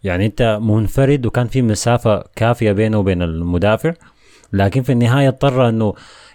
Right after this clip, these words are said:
يعني بقى، لقى روح إنه المدافع أسرع منه لدرجة إنه اضطر إنه يهدي سرعته ويعني يخلي،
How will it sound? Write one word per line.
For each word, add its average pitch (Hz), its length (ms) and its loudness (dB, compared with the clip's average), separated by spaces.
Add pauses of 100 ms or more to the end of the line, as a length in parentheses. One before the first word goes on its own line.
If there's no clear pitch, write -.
يعني 95 240 -2
بقى، 107 600 -2 (100)
لقى 120 200 0
روح 135 180 2
إنه 120 240 2
المدافع 113 380 2
أسرع 120 260 0
منه 127 260 0
لدرجة 98 420 0
إنه 113 120 0
اضطر 110 280 0
إنه 98 200 2
يهدي 92 960 0 (260)
سرعته 123 540 0 (440)
ويعني 95 600 0
يخلي، 113 460 -2